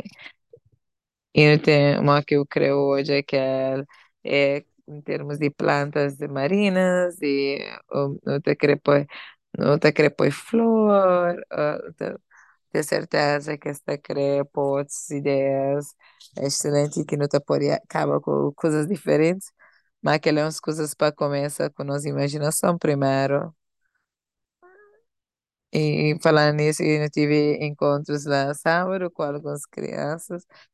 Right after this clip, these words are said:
e foi, e, eu ouvi pra ouvir com ideias, e que ela está bem com ideia que nem nós nunca até pensava, e tive excelentes ideias de vai de acordo com a,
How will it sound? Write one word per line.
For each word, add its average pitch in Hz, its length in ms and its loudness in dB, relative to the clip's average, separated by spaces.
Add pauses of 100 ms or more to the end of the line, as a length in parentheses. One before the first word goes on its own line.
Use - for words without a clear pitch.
(140)
e 156 120 0
foi, 151 520 0
e, 156 180 0 (220)
eu 147 220 0
ouvi 147 440 -6
pra 143 260 0
ouvir 143 500 -4
com 147 80 -8
ideias, 143 600 -4
e 143 140 -4
que - 120 -2
ela 147 220 2 (360)
está 175 180 4
bem 165 200 2
com 170 140 -2
ideia 160 580 2
que 160 200 -10
nem 156 340 -6
nós 170 280 -4
nunca 170 160 -2
até 170 120 -2
pensava, 147 920 -2
e 151 260 -4 (120)
tive 151 200 -4
excelentes 151 540 -4
ideias 151 340 6 (400)
de 151 160 6
vai 147 220 4
de 151 320 0
acordo 147 500 -6 (120)
com 143 500 -2
a, 143 340 0